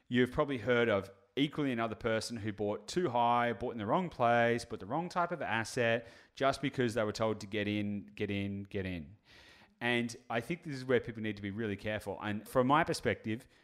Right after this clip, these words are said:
it is more important than ever to make sure you've got the right advice, the right team, and the right people around you supporting your interests. That's what I would say.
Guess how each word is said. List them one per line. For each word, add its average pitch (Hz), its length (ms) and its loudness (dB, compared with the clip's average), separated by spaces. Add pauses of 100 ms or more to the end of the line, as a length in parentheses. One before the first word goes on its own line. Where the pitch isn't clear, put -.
(100)
it 135 220 -2
is 120 340 0
more 127 300 2
important 120 420 -2
than 104 100 -2
ever 101 480 0
to - 120 -14
make 101 140 -6
sure 101 120 -12
you've 92 80 -10
got 95 140 -8
the 87 60 -12
right 107 260 0 (100)
advice, 92 480 -6
the 92 60 -14
right 95 240 -4
team, 92 300 -12
and 92 80 -14
the 95 40 -10
right 107 180 -2
people 143 220 -4
around 120 320 4
you 113 80 -2
supporting 98 400 -8
your 92 120 -8
interests. - 300 -14
That's 120 200 -4
what 113 100 -2
I 98 160 0
would 95 140 -6
say. - 140 -20